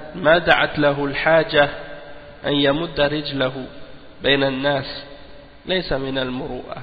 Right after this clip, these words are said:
وكذلك في بلد يحترمون الأكل في الأسواق، ها، ولا يرضون به،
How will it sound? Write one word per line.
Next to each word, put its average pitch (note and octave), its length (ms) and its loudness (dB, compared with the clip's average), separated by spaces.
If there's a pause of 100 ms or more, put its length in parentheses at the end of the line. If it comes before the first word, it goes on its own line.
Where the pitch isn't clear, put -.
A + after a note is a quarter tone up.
(680)
وكذلك D#3+ 720 0
في D#3 240 -4
بلد D3+ 420 4
يحترمون C#3+ 840 -4
الأكل C#3+ 480 -2
في C3 140 -8
الأسواق، - 880 0 (640)
ها، B2+ 240 -2 (180)
ولا D#3+ 600 6
يرضون D3 600 2
به، D3 460 -4